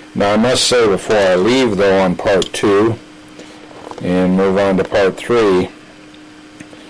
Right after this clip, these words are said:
that the oscillator does not vary. Let me take and, uh, get my tuning wand in here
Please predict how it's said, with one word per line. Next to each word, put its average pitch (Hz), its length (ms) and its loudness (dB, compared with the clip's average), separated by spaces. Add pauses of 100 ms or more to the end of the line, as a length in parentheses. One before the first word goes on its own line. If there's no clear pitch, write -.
(380)
that 104 320 0
the 101 440 0 (460)
oscillator 113 760 0
does 98 240 -2
not 107 320 0
vary. 107 600 2 (380)
Let 120 100 0
me 127 120 0
take 123 400 0
and, 92 400 0
uh, 92 220 2 (1500)
get - 80 -4
my 101 200 0
tuning 113 460 0
wand 95 380 0
in 95 160 0
here 98 420 0